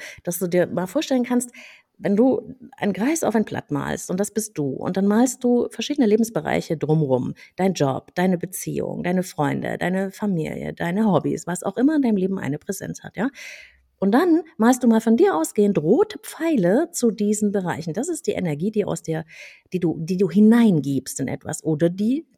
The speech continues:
dir dort abgenommen wird oder, wenn du sagst Energieräuber, hm, die jemand von dir absaugt. Ja, es gibt ja Menschen, mit denen bist du zusammen und irgendwie fühlst du dich hinterher immer leer. Dann passt das irgendwie scheinbar nicht so richtig. Bist du dann immer mit diesen Menschen zusammen, dann ist es ja irgendwie auch in deiner Verantwortung,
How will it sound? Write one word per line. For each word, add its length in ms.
dir 100
dort 300
abgenommen 720
wird 280
oder, 300
wenn 120
du 80
sagst 260
Energieräuber, 720
hm, 300
die 120
jemand 260
von 120
dir 120
absaugt. 460
Ja, 80
es 120
gibt 200
ja 80
Menschen, 380
mit 120
denen 160
bist 180
du 60
zusammen 360
und 100
irgendwie 240
fühlst 260
du 40
dich 100
hinterher 320
immer 160
leer. 300
Dann 120
passt 240
das 120
irgendwie 300
scheinbar 320
nicht 180
so 80
richtig. 380
Bist 200
du 40
dann 200
immer 160
mit 160
diesen 200
Menschen 300
zusammen, 360
dann 140
ist 120
es 80
ja 100
irgendwie 200
auch 80
in 80
deiner 240
Verantwortung, 960